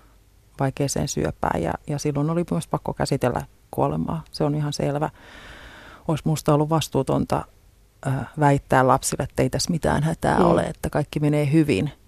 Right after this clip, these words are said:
Speaker 1: ja sitten mahdollisesti hävitäkin kokonaan olemasta, niin, niin tota, niin totta kai sitä on niinku käsitelty. Ja on se totta kai varmasti jättänyt semmosen,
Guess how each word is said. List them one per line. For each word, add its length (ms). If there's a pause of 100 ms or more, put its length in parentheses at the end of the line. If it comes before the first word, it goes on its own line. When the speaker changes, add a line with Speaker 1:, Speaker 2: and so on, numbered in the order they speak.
(400)
Speaker 1:
ja 160
sitten 360
mahdollisesti 360
hävitäkin 540 (300)
kokonaan 520 (1120)
olemasta, 600
niin, 240
niin 200
tota, 460 (920)
niin 140
totta 240
kai 180
sitä 200
on 80
niinku 240
käsitelty. 580
Ja 160
on 100
se 80
totta 280
kai 180
varmasti 440
jättänyt 540
semmosen, 580